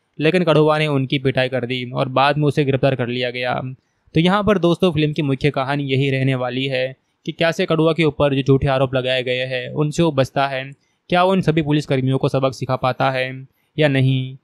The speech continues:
ये सब कुछ आपको इस मूवी के अंदर आगे देखने को मिलता है। दोस्तों, फिल्म बहुत ही बढ़िया बनाई गई है, साथ ही में इसकी हिंदी डबिंग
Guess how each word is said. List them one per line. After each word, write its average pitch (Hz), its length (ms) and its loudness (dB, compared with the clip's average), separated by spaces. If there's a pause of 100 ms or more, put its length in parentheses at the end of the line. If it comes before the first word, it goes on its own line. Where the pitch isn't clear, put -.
(200)
ये 156 100 4
सब 156 180 0
कुछ 160 200 0
आपको 139 440 2
इस 151 180 -4
मूवी 139 260 -2
के 139 120 -2
अंदर 127 320 -2
आगे 131 340 -2
देखने 131 260 -2
को 139 140 0
मिलता 127 340 -4
है। 139 200 -6 (580)
दोस्तों, 175 360 4
फिल्म 160 440 0
बहुत 143 300 0
ही 151 80 -4
बढ़िया 131 320 0
बनाई 127 280 0
गई 131 180 -4
है, 127 260 -4 (840)
साथ 147 280 2
ही 180 120 2
में 175 100 4
इसकी 165 200 0
हिंदी 147 180 2
डबिंग 147 340 2